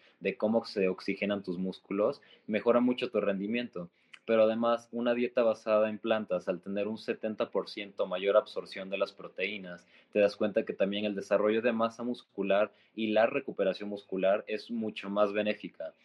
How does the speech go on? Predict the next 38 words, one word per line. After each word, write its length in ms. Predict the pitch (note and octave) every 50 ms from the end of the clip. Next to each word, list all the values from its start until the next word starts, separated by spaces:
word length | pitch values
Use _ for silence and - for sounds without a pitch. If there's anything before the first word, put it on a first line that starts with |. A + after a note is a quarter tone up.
| _ _ _ _
Además 460 | - G2+ G#2 G#2 G2+ G#2 G#2 G2+ -
que, 100 | - A2+
pues, 300 | F#2 - G#2 G2 - -
el 180 | - G2+ G2 F#2+
descanso, 800 | G2 G2+ - - - G#2+ G#2 G#2+ G#2 - - A2 G#2+ A2 G#2+ - _ _ _ _
te 100 | - G2+
juro, 180 | G2+ A2 A2 A2
yo 140 | G#2+ G#2+ G#2+
nunca 220 | A2+ G#2+ G#2+ A#2
he 40 | G#2+
tenido 300 | - G#2+ G#2+ A2 G#2+ G#2
problemas 380 | - G#2 G2 G2 G2 G2 F#2+
de 80 | F#2 F2
sueño, 560 | - - G2+ G2 G2 G2+ G2+ G#2+ A#2+ A#2+ A#2
<laughs> 40 | -
duermo 420 | G#2+ A2 A2 A2+ A#2 A#2 B2+ A#2+
como 260 | - - A2 G#2 G2+ F#2+
bebé, 360 | F#2 F#2 F2+ F#2+ G2+ A2 - _ _ _ _ - _
y 120 | - A2
además 420 | G#2+ G#2 G#2 G#2 G#2 G#2+ G#2 - -
también 240 | A2 A2 A2 A2
la, 220 | A2 A2 A2 A2 G#2+
la 180 | G#2 G#2 G2+
claridad 440 | - - G2+ F#2+ F#2+ G2+ G2+ G2 G2+ -
mental. 500 | G#2+ G#2+ G#2 G2 - A2 A2 G2+ E2+ - _ _ _ _
Siento 380 | - - A2 A2 - A2+ G#2+ -
que 440 | - G#2+ G2+ F#2+ F#2 F2 F2 F2 E2+ E2 - _ _ _ _ _ _ _ _ _ _
también 280 | A2+ G#2+ G#2+ A2 A2
todas 260 | - B2+ B2 B2+ B2+ C3
estas 400 | B2+ - _ C3 B2+ B2+ - -
endotoxinas 1000 | A#2 A2 G#2+ G2+ F#2 F#2+ F#2 - G2+ F#2+ - - - A#2 A#2 A2+ G2+ F2+ F2+ -
que 160 | - F#2+ F#2+
te, 720 | F#2 - - G2 F#2 F2+ F2+ F2+ F#2 F2+ F2+ F2+ F#2 F2+ - _ _ _ _ _ _ _
que 140 | - G#2 G2+
contaminan 580 | - G#2 G2+ F#2 G#2+ G2+ G#2+ G#2+ A2 A2+ A2+ -
tu 100 | G#2+ -
cuerpo, 560 | _ A2 A2 G#2+ G#2+ - - - F2+ F#2 F2+
estas 520 | G#2 G2+ - - - A2 G#2+ G2+ - -